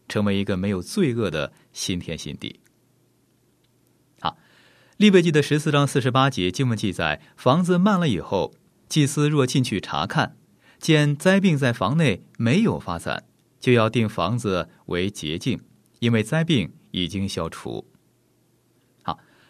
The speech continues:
房屋经过粉刷之后，发霉的现象没有了，祭司才可以宣布这个屋子是洁净的，因为病根儿已经清除了。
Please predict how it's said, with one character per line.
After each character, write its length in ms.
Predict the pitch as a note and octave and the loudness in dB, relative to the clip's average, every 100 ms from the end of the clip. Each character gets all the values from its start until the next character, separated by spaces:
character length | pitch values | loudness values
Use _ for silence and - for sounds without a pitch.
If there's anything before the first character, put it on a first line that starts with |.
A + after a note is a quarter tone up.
| _ - | _ -2
房 240 | A#2+ D3 | 2 2
屋 160 | E3 E3 | 2 2
经 160 | E3 | 2
过 100 | D3+ | 0
粉 200 | - F#2+ | 0 -2
刷 160 | F2+ B2 | -2 -2
之 120 | A#2+ | -2
后， 300 | A2 G2 D#2 - | -2 -2 -2 -8
发 260 | - F3+ F#3 | -2 0 2
霉 160 | B2 | 2
的 100 | D3 | 2
现 200 | D#3+ F3 | 2 2
象 180 | C3 A#2+ | 2 0
没 200 | G#2 D3+ | 0 0
有 180 | C#3+ C#2+ | -2 -2
了， 200 | E2+ - _ _ _ _ - | -2 -4 _ _ _ _ -4
祭 180 | C#3+ | 0
司 320 | B2+ C3+ C3+ B2+ | 0 2 2 2
才 180 | A2+ | -2
可 100 | A2 | -2
以 60 | G#2+ | -2
宣 220 | - A2+ | -2 -2
布 160 | A2 G2 | -2 -2
这 120 | A#2 | -2
个 100 | G#2 | -2
屋 260 | A2 E3+ F3 | -2 -2 0
子 260 | C#3 A#2+ B2 - | 0 0 -4 -18
是 240 | - A#2 G2+ | -8 -4 -4
洁 240 | - E2 | -4 -6
净 200 | E2+ F#2+ | -4 -6
的， 180 | C#2 - _ _ - | -6 -10 _ _ -2
因 140 | F3+ | 4
为 100 | G3 | 4
病 280 | E3+ G#3+ F3+ | 4 2 2
根 140 | C#3 E3 | 4 4
儿 180 | E3+ E3+ - | 4 -2 -10
已 120 | - F2+ | -6 -2
经 180 | A2+ | -2
清 280 | A#2+ - B2+ | -2 -2 -2
除 260 | B2 - E2+ | -4 -4 -4
了。 160 | A#2+ | -4